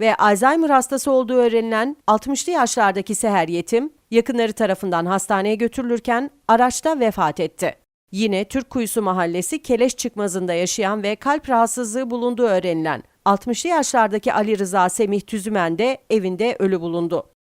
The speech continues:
Bodrum'da sokakta yaşadığı ifade edilen otuz sekiz yaşındaki Fırat Takım'ın da dün Gümbet Mahallesi'nde yol kenarında baygın olarak bulunduğu,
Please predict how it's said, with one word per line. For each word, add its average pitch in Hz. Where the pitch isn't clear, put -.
Bodrum'da 202
sokakta 247
yaşadığı 294
ifade 240
edilen 240
otuz 262
sekiz 294
yaşındaki 294
Fırat 247
Takım'ın 233
da 247
dün 240
Gümbet 240
Mahallesi'nde 202
yol 233
kenarında 220
baygın 196
olarak 165
bulunduğu, 170